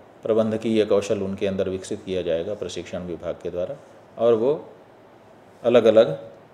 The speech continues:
मठों के निर्वाह के लिए कार्य करेंगे। इसी तरह से एक अतिथि सेवालय बनाने का बनाया गया है। इस सेवालय के माध्यम से, अ, स्थान स्थान पर, विशेष करके चार धाम में,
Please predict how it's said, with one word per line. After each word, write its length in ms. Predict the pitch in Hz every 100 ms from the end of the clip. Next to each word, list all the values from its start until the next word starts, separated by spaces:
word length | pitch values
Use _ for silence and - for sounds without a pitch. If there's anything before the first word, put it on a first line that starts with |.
| - -
मठों 280 | 104 107 98
के 120 | 139
निर्वाह 340 | 120 95 92
के 160 | 85 87
लिए 200 | 87 139
कार्य 240 | 82 76
करेंगे। 320 | 76 - - - - - - - - - - - - - - - - - - - - - -
इसी 180 | 110 160
तरह 240 | 143 127 123
से 220 | 147 139
एक 120 | 139
अतिथि 360 | - 135 127 135
सेवालय 440 | 117 107 104 104
बनाने 340 | 98 95 95
का 280 | 92 87 - - - - - - - - - - - - - - - - - - 107
बनाया 340 | 98 98 95
गया 220 | 90 90
है। 260 | 87 156 - - - -
इस 160 | 127 -
सेवालय 360 | 110 104 107
के 120 | 107
माध्यम 340 | 101 92 92 90
से, 160 | 135
अ, 80 | 156 - - - - - - - - 98 95 90 - -
स्थान 340 | - - 110
स्थान 320 | 110 - 101 95
पर, 160 | 98
विशेष 340 | 92 95 104 -
करके 440 | 95 92 95 87
चार 320 | - 98 92
धाम 220 | 90 98
में, 240 | 90 87